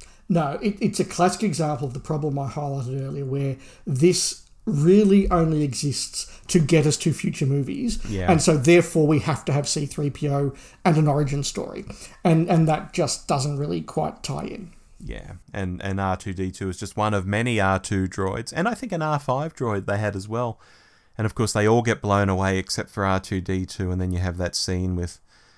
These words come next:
Speaker 2: Natalie Portman doing that weird voice that she does. "What is his designation?" <laughs>
Speaker 1: I, I, in, in those scenes,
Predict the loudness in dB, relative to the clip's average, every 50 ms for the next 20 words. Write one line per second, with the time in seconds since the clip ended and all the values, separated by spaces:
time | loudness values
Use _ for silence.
0 | _ _ _ -4 -2 -2 0 0 0 -2 -4 -4 -4 -4 -2 -2 -2 -2 -2 -2
1 | -2 -2 -2 -2 0 0 -2 -2 -4 -4 -2 0 0 0 0 0 -2 -2 -2 -2
2 | -2 -2 -6 -8 -10 -10 -6 -6 -4 -6 -6 -4 -2 -2 0 0 0 -2 -4 -4
3 | -4 -4 -4 -4 -4 -6 -6 -4 -4 -2 -2 -2 -4 -4 -4 -2 -2 -2 -2 -2
4 | -2 -2 0 0 0 0 -2 -4 -12 -20 -20 -20 -20 -20 _ _ -14 -12 -12 -12
5 | -12 -14 -20 -20 _ -20 -6 0 2 2 4 6 6 6 4 4 6 6 6 6
6 | 6 6 8 8 8 8 8 6 4 4 4 4 4